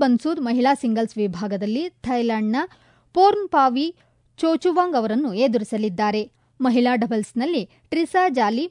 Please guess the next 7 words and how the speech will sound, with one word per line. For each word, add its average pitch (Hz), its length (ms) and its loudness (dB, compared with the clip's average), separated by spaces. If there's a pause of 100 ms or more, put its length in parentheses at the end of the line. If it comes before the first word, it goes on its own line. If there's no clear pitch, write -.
ಮತ್ತು 262 220 -6 (340)
ಗಾಯತ್ರಿ 330 420 0 (240)
ಗೋಪಿಚಂದ್ 320 560 0
ಪುಲ್ಲೇಲಾ 220 440 0 (100)
ಹಾಗೂ 208 300 -4 (400)
ಚೈನೀಸ್ 359 420 0
ತೈಪೆಯ 240 340 -2